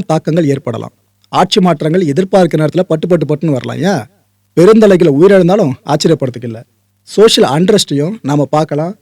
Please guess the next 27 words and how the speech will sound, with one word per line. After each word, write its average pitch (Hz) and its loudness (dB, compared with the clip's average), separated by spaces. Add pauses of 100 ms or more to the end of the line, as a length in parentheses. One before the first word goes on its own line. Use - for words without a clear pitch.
(320)
கல்ச்சுரல் 214 4
ஃபேட்டிகையும் 160 0 (180)
நாம 147 -2
பார்க்க 175 -2
முடியுன்ற 156 0
மாதிரி 143 -2
தான் 143 -6 (200)
இந்த 160 -2
ப்ரெடிக்ஷன் 160 -2 (100)
சொல்லுது. 117 -12 (160)
பதிமூணாவது 220 4
ப்ரெடிக்ஷன் 170 0
பாத்தீங்கன்னா, 160 -4 (640)
இந்த 139 -2
பிரேசில்ல 196 2 (440)
மிகப்பெரிய 202 2
வெள்ளப்பெருக்கம், 156 0 (580)
அப்புறம் 160 2
நெருப்பால 240 2
சில 180 0
பிரச்சனைகள் 160 0
ஏற்படலான்ற 160 0
மாதிரி 135 -2
தான் 147 -2 (120)
ஒரு 151 0
குவார்டைன் 151 2
வருதுங்க. 117 -8